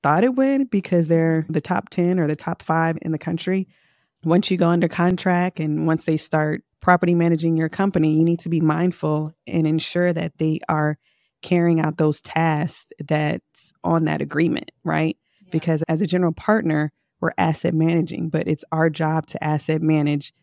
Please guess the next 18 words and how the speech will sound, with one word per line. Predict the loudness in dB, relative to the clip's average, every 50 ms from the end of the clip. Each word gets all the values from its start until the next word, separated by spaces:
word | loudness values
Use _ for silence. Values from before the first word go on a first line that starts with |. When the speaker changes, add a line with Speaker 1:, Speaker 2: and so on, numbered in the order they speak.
| _ _ _ -10
Speaker 1:
the | -10 -8
property | -4 -2 -2 -2 -2 -2 -2
management | -2 0 0 -2 -2 -4 -4 -6 -6
company. | -6 -8 -8 -6 -6 -6
So | -4 -2 0 2
you | 2
need | 4 2 2
to | 0 0
have | 0 0 0 0
Speaker 2:
Right. | 0
Speaker 1:
those | 0 0 0 0 -2 -4 _ _ _ _ _ _ _ _ 2
weekly | 2 2 2 0 -4 -8
calls. | -4 -2 0 0 2 0 0 2
You | 2
need | 2 2 2
to | 2 0
have | 0 0 0 -2 -2 -2
those | -2 0 0 0 -2 -2 -4 -8 -10 -18